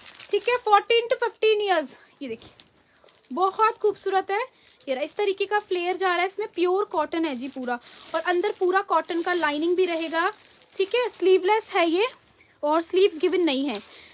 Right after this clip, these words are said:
Sleeveless है, sleeves given नहीं है। Side में आपको zipper मिल रहा है, this is all lace work, बहुत सुंदर है।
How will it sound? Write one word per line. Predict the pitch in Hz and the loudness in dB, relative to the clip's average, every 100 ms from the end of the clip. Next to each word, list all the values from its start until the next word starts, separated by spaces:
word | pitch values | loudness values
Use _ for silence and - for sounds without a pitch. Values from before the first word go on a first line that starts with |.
| - | -4
Sleeveless | - 381 370 453 453 | 6 8 8 6 6
है, | 466 | 4
sleeves | - 403 403 | 8 8 8
given | 320 392 415 | 6 6 6
नहीं | 359 349 | 6 6
है। | 403 403 466 - - | 6 4 2 -8 -6
Side | - 381 339 370 | 6 8 8 6
में | 392 | 4
आपको | 392 403 | 6 4
zipper | 285 285 381 | 4 4 4
मिल | 392 370 | 6 4
रहा | 359 381 | 4 4
है, | 381 440 | 4 2
this | 330 349 | 0 0
is | 339 | 2
all | 370 381 311 | 6 6 6
lace | 311 339 349 | 4 0 4
work, | 392 453 - - - 269 | 4 4 -2 -20 -6 2
बहुत | 359 427 453 | 4 4 2
सुंदर | - 381 349 349 | 2 2 2 2
है। | 294 | 0